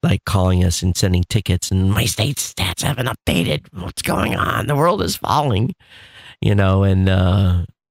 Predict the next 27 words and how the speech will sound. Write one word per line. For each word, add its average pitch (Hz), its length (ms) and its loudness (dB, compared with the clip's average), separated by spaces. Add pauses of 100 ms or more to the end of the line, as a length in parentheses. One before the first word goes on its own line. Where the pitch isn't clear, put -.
(160)
it's, - 420 -4
uh, 95 540 0
I, 107 60 0
I 110 140 0
appreciate 117 600 -2
people's, 107 580 -2
uh, 98 60 0
motivation 98 680 2
to 87 80 -2
looking 92 400 0
at 85 120 -2
their 92 100 0
stats. 90 500 -2 (480)
Um, 90 600 0 (100)
I 95 100 0
haven't 98 300 2 (160)
really 98 320 2
even 95 320 2
looked 98 240 -2
at 92 80 0 (120)
this 104 140 0
show's 92 440 0
in 98 80 0
a 95 40 0 (120)
couple 95 260 0
of 92 60 2
months. 92 400 0